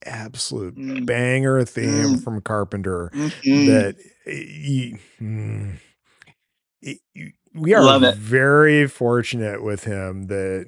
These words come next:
Speaker 1: you know, I know not everybody is into synths. Um, I, I, God, I've met so many people recently that are just anti-synthesizer,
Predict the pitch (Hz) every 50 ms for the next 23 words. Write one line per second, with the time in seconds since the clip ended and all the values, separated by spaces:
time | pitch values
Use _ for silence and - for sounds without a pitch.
0 | - 135 131 113 110 101 98 - 131 143 156 156 147 139 131 127 123 120 120 120
1 | 120 120 117 113 120 123 113 123 113 117 113 113 107 110 113 107 104 107 104 -
2 | - - 104 98 101 98 95 98 - - - - - _ _ _ _ _ _ _
3 | - 139 95 98 98 98 98 95 95 95 95 95 92 104 104 107 107 101 104 104
4 | 110 110 113 - - - - - - - 110 95 - 113 120 120 - - - -
5 | 147 156 180 170 151 123 - - - 110 98 - 98 92 82 82 82 80 87 -
6 | - 98 - 85 82 78 78 80 - - - 82 82 82 82 - - - - -
7 | - _ - 92 98 95 92 92 87 - - _ _ _ _ - - 107 107 107
8 | 110 113 110 - 113 107 104 104 101 98 95 95 98 92 - - 110 95 - 98
9 | 92 - 92 85 85 82 82 80 85 82 78 78